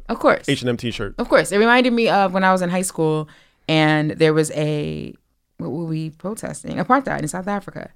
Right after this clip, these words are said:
Speaker 1: And the word had started to spread through lots of schools about what was happening. We had this big, uh, poster of all the things to tell your parents to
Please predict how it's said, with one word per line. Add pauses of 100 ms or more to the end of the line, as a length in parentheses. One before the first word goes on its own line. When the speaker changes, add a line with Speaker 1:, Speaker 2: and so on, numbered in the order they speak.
(360)
Speaker 1:
And
the
word
had
started
to
spread
through
lots
of
schools
about
what
was
happening. (240)
We
had
this
big,
uh, (260)
poster
of
all
the
things
to
tell
your
parents
to